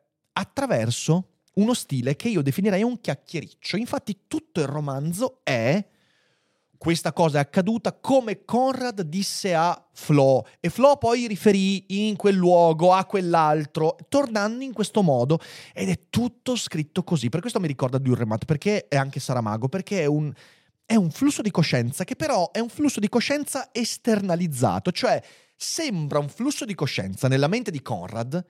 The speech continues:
che però in realtà è il flusso di coscienza che viene adottato e ricostruito dai diversi punti di vista di tutti i personaggi che entrano in contatto con questa vita incredibile, devastante,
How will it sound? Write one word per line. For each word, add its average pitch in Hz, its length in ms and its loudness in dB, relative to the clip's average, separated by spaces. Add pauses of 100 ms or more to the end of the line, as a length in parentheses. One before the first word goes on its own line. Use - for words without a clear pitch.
(160)
che 302 120 -2
però 320 160 0
in 233 120 -2
realtà 269 280 0
è 180 40 2
il 202 140 -4
flusso 330 260 -2
di 262 120 -6
coscienza 320 480 -2
che 302 100 -6
viene 185 360 0
adottato 226 640 0
e 190 40 6
ricostruito 202 640 -2
dai 202 340 0
diversi 247 500 0
punti 208 280 -4
di 175 80 -4
vista 147 260 0
di 220 60 2
tutti 285 160 -4
i - 20 -2
personaggi 294 440 -2
che 311 100 -6
entrano 277 220 -6
in 285 80 -12
contatto 320 340 -4
con 359 140 0
questa 349 260 -4
vita 330 240 -2
incredibile, 226 720 -2
devastante, 147 600 -2